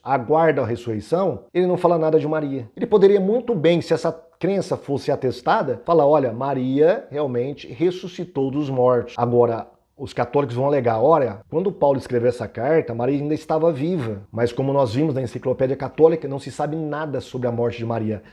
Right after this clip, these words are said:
nem quando ela morreu. Então ainda permanece o argumento. Paulo poderia muito bem falar sobre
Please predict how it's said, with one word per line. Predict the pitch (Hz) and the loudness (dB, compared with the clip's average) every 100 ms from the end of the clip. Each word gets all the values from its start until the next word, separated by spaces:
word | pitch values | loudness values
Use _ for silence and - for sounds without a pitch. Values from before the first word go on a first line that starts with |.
| - | -8
nem | 131 170 202 | 0 0 0
quando | - 151 175 160 | 0 2 2 2
ela | 147 | 2
morreu. | 160 151 131 104 - | 0 0 -4 -6 -8
Então | 117 117 127 | -4 0 2
ainda | 151 165 | 2 0
permanece | 165 180 240 180 147 - 160 | 2 2 2 2 2 2 2
o | |
argumento. | 170 185 156 123 - _ | 2 2 2 0 -4 _
Paulo | - 127 131 160 | 6 6 6 2
poderia | 156 165 147 143 147 | -2 -4 -2 -2 -2
muito | 139 156 208 233 240 | -4 -4 -6 -6 -6
bem | 165 160 | -4 -4
falar | - 165 127 127 127 | -2 0 2 0 -6
sobre | - 160 135 147 151 - | -2 -2 2 2 0 -2